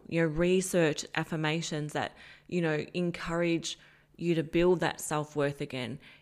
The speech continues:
encourage you to find the love that you have within yourself, because it's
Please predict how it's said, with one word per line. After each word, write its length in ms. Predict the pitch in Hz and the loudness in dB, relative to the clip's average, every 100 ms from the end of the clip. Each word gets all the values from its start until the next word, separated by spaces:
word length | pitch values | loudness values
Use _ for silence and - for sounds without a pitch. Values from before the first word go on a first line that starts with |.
| _ | _
encourage 680 | - 170 165 - 175 180 170 | -2 0 0 -2 0 0 0
you 160 | 160 151 | -2 -4
to 400 | - 160 147 - | -4 -4 -4 -4
find 500 | - - 160 185 180 | -8 -4 0 2 2
the 60 | 156 | 2
love 240 | 147 143 | 0 -2
that 160 | 135 - | -4 -4
you 120 | 147 | -6
have 320 | - 160 156 | -4 -6 -4
within 300 | 156 160 151 | -6 -4 -4
yourself, 540 | 143 143 - 95 - | -4 -6 -6 -6 -4
because 340 | - 147 170 156 | -6 -4 -4 -2
it's 180 | 165 | -4